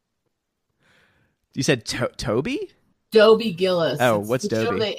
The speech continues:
Speaker 2: it's actually the show they based Scooby-Doo on, but it was, um, a whole, the whole show was literally about him trying to get a girl to fall in love with him.
Speaker 1: Oh, I've never heard of this. When did it come out?
Speaker 2: Late fifties to early sixties.
Speaker 1: Ah, okay.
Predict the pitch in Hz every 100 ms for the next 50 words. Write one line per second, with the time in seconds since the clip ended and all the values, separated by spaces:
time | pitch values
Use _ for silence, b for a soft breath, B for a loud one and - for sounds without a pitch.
0 | - 233 269 294 320 226 233 233 208 170
1 | 185 190 - - - 190 170 156 180 175
2 | 160 156 151 - 165 156 160 165 160 175
3 | 156 151 - 160 160 156 160 226 220 214
4 | 220 247 226 254 220 180 190 190 175 165
5 | 160 165 180 170 160 160 151 151 147 143
6 | 156 139 151 143 139 143 135 131 - -
7 | 131 196 98 - - 98 104 107 135 175
8 | 95 87 - - _ _ _ _ _ _
9 | _ _ _ _ _ _ _ _ _ _
10 | _ 123 120 117 113 113 110 120 - _
11 | _ _ _ _ _ _ _ _ _ 185
12 | 190 185 196 - 196 175 180 165 160 170
13 | 160 - 220 208 - 160 240 208 147 -
14 | 95 104